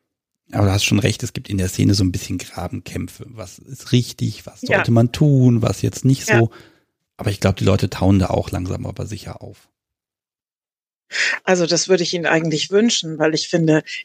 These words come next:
Speaker 2: innerhalb der Gruppe sich dann noch komisch anzugucken, das ist doch völlig weird und blöd eigentlich.
Speaker 1: Jetzt können wir uns eigentlich
Speaker 2: Denn es
Speaker 1: auch gar
Speaker 2: gibt
Speaker 1: nicht leisten.
Speaker 2: Eben, es möchte doch eigentlich jeder so angenommen werden. Und ich glaube, ich,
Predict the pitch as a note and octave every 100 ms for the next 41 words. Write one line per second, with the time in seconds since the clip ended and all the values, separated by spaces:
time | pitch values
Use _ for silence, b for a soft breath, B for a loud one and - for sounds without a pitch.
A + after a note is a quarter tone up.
0 | - G3+ C4+ G3+ D3 D#3+ D#3+ - D#3+ -
1 | E3 D#3+ E3+ E3 - - F#3 - E3+ G#3+
2 | A#3+ - - F3+ D#3+ - D#3 E3 - -
3 | E3 F3+ F#3+ B B - D#3+ G3 - F3+
4 | - G#3 A#3+ F3 - D#3+ D#3+ D3+ D3+ -
5 | B B B E3+ F#3+ - _ _ - D#3+
6 | D3+ D#3+ - D3+ D#3 D#3+ - D#3 D#3 -
7 | _ b b b _ _ _ - G2+ -
8 | G2 G2+ - - G#2 E3+ - - G2+ -
9 | G2 A2+ - - G2+ _ _ _ _ _
10 | _ _ _ _ - G#3 A3 D3+ D3 _
11 | E3+ - - _ _ - F#3 F#3+ F#3+ F3+
12 | - F3+ F3 - G#3+ A3+ E3 F3 E3+ F3
13 | E3+ E3 E3 E3 E3+ F3 F3 F3+ - -
14 | - - - G3 G3+ G3+ - F#4